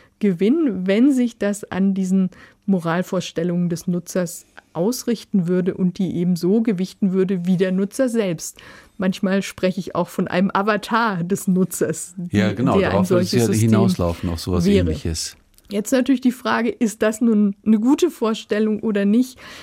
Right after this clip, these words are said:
Speaker 1: Und irgendwo habe ich mal einen Cartoon gelesen, da also war eine alte Dame mit einem Pflegeroboter abgebildet mit der Sprechblase, "Ja, ich kann jetzt in meinen eigenen vier Wänden leben, aber niemand besucht mich."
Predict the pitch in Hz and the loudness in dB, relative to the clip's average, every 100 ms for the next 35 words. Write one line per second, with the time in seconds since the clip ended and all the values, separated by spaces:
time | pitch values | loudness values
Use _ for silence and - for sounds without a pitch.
0 | - - - 202 196 185 - 233 233 214 | -20 -20 -4 2 2 2 0 0 2 2
1 | 226 208 208 208 196 196 214 - 214 247 | 2 2 2 2 2 2 0 -2 2 4
2 | 214 202 214 247 247 214 196 196 - 190 | 4 4 2 4 2 2 2 0 -2 0
3 | 196 - - 190 190 196 208 196 196 - | 0 -2 -6 -4 0 2 2 0 0 0
4 | 190 196 190 180 180 180 190 214 202 196 | -2 2 2 2 0 0 2 2 2 2
5 | 190 - 180 185 185 - 202 208 208 180 | -2 -4 0 0 0 0 0 0 0 0
6 | 190 196 - 196 - 220 175 196 233 240 | 0 0 -2 -2 -2 -2 2 2 4 0
7 | - - - - 208 214 190 190 - - | -2 -14 -18 -4 0 2 2 0 -4 -4
8 | 190 - 202 190 190 196 185 - - - | -4 -4 -2 0 2 0 0 -6 -20 -20
9 | _ 208 254 202 190 - 220 214 202 - | _ 0 0 0 -6 -4 0 0 0 2
10 | 196 190 196 - 202 214 226 202 240 220 | 2 4 2 0 0 4 4 4 2 2
11 | 254 330 208 202 185 190 233 320 214 226 | 2 0 -2 -2 -2 0 2 2 0 -2
12 | 208 214 202 247 254 247 - 269 240 330 | -2 0 2 4 4 2 2 2 2 0
13 | 320 - 185 160 - | -2 -4 -2 -2 -6